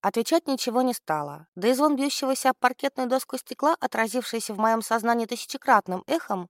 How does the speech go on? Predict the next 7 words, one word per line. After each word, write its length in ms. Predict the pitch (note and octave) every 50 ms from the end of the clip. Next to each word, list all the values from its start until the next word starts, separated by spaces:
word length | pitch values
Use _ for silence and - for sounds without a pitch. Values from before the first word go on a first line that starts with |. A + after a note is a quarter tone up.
| _ _
заставил 440 | F#3 G#3 A3 - - A#3+ A#3+ A#3+ A#3+
вздрогнуть 540 | A3 G3+ C4+ D#4+ E4 C#4+ A3 F3+ - - _ _
и 80 | C#4 D4+
напрячься. 680 | D#4 D4+ - - G3+ F3 - - - - E3 E3 E3 _ _ _ _ _
Сердце 420 | _ - - B3+ A3 G#3+ - - A3
забилось 420 | G#3+ A#3 A3+ A#3 A#3+ A#3+ C4 -
чаще. 600 | - - C#4 A3+ F#3+ - - - - E3 D#3+ E3